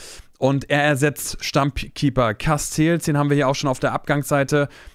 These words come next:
abgebildet und der hatte einen auslaufenden Vertrag, den schickt es jetzt in die Wüste und mit dreizehn Komma fünf Millionen,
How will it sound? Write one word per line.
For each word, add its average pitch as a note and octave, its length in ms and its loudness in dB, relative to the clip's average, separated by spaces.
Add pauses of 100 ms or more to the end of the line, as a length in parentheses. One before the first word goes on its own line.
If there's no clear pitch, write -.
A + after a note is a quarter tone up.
abgebildet D#3+ 840 2
und D3+ 600 2
der D3 260 2
hatte D#3 300 2
einen D3+ 120 0
auslaufenden D3+ 540 2
Vertrag, D#3+ 520 0
den C#3+ 280 0 (320)
schickt - 280 -2
es D#3+ 140 2
jetzt D#3 160 0
in D3 160 0
die C3 120 2
Wüste G3 580 2 (160)
und C#3 160 2
mit D3 200 0
dreizehn D3+ 460 0
Komma D3 260 2
fünf D3 140 0
Millionen, D3 460 2